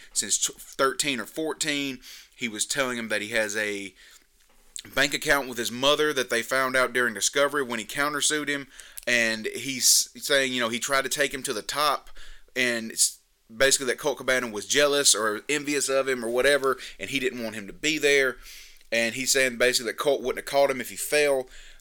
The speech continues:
The thing that one point that bothered me is he's like, he said, you know, he shares a bank account with his mother, which is all you need to know about the guy. What does that mean? Maybe the bank account is there so his mother has access to money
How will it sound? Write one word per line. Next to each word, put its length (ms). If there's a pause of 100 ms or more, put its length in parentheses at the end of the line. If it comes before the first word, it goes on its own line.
The 80
thing 300
that 180
one 200
point 200
that 100
bothered 240
me 120
is 100
he's 160
like, 300 (260)
he 160
said, 380
you 60
know, 220
he 140
shares 260
a 60
bank 200
account 260
with 140
his 60
mother, 220
which 220
is 160 (320)
all 180
you 80
need 120
to 100
know 140
about 200
the 80
guy. 240 (920)
What 240
does 80
that 160
mean? 240 (1200)
Maybe 320
the 80
bank 200
account 280
is 120
there 320
so 260
his 160
mother 300
has 360 (120)
access 420
to 140
money 420